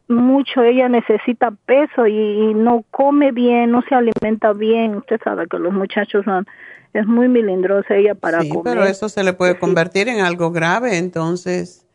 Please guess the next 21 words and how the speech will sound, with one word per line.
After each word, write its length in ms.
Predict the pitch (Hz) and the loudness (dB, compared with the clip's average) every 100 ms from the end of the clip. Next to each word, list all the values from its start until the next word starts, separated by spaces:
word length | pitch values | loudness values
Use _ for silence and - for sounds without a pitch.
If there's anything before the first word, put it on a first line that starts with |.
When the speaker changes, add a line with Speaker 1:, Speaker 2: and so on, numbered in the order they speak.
| _ - - _ - | _ -20 -20 _ -8
Speaker 2:
se 180 | - 214 | -6 -2
tiene 320 | 233 254 277 | 0 0 0
que 160 | 311 | -2
quitar 400 | 302 262 247 226 | -4 -2 0 2
el 140 | 233 220 | 0 0
I 260 | 202 208 202 | 0 0 -2
U 60 | |
D 340 | 180 170 175 185 | -2 -2 -2 -4
porque 260 | 190 262 | -4 -2
eso 120 | 247 202 | 0 0
a 40 | |
Speaker 1:
Ajá. 100 | 196 | 0
Speaker 2:
lo 60 | 190 | 2
mejor 300 | 185 190 185 | 2 2 0
le 100 | 190 | -2
está 260 | 180 175 175 | 0 -4 -2
causando 880 | 160 160 - 170 175 170 156 156 - | -4 -4 -4 -2 -2 -2 -4 -6 -4
irritación 880 | 170 175 170 170 160 - 208 226 208 | -4 -2 -6 -4 -6 -4 -6 -4 -2
y 100 | 180 | 0
las 160 | 175 170 | 0 -2
irritaciones 1000 | 160 165 - 160 196 214 185 180 214 | -6 -8 -6 -6 -4 -2 0 -2 -6